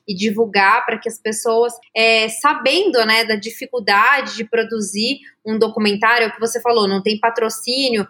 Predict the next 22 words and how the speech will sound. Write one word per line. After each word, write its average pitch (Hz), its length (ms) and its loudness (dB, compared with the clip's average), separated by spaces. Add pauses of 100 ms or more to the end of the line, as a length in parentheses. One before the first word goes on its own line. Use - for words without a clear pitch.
a 208 100 2
mídia 226 320 0
também 233 220 0
não 233 140 -2
tem 262 160 0
muito 262 240 -6
interesse, 247 1040 2
né? 233 260 2
Empresas, 226 880 2 (260)
é, 196 760 0
a 196 40 -2
gente 208 280 -8
sabe 208 280 -2
que 233 80 0
a 226 40 2
maioria 226 520 2
vende 214 680 -4
produtos 208 400 -4
processados, 226 1120 0
empresa 220 460 0
alimentícia, 226 680 -4
é, 185 240 0